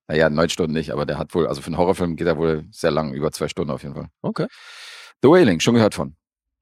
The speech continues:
Speaker 2: Okay.
Speaker 1: Okay.
Speaker 2: So.
Speaker 1: Mach ich gerne. Hab,
Speaker 2: Enttäuscht
Speaker 1: fehlt mir
Speaker 2: mich
Speaker 1: noch.
Speaker 2: nicht.
Speaker 1: So, mal gucken, was der Lee gucken muss.
Speaker 2: Wehe, Alter.
Speaker 1: Into the Forest, zweitausendfünfzehn, für Andi.
Speaker 2: Okay.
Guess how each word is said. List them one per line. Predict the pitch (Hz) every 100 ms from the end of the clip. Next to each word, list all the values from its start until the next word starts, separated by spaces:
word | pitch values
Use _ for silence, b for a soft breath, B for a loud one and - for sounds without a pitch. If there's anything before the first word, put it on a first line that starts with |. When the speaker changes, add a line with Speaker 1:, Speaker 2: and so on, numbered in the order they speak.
| _ _ _ -
Speaker 2:
Okay. | -
Speaker 1:
Okay. | 90 135 - _ _ _ _ - - _ _ _ _ _ _ -
Speaker 2:
So. | 92
Speaker 1:
Mach | 87 107
ich | 117 -
gerne. | 95 104 90 67 -
Hab, | 82
Speaker 2:
Enttäuscht | 82 107
Speaker 1:
fehlt | 104
mir | 82
Speaker 2:
mich |
Speaker 1:
noch. | 73 -
Speaker 2:
nicht. | _ _ _ _ _ _ _ _ _ _ _
Speaker 1:
So, | - 80
mal | 82 85
gucken, | 107 110
was | -
der | 120
Lee | 160
gucken | 104 73
muss. | 82 - - _ _ _ _ _ -
Speaker 2:
Wehe, | 78 82 92 87 82 82
Alter. | 71 73 69 - _ _ _ _ _ _ _ _ _ _ _ _ _ _ _ _ _ _ _ _ _ _ _ _ _ _ _ _ _ _ -
Speaker 1:
Into | 107 120
the | 120
Forest, | 135 151 87 - - _
zweitausendfünfzehn, | - 92 98 98 92 120 - 147 101
für | - 101
Andi. | 104 69 - _ _ _ _ -
Speaker 2:
Okay. | 110 -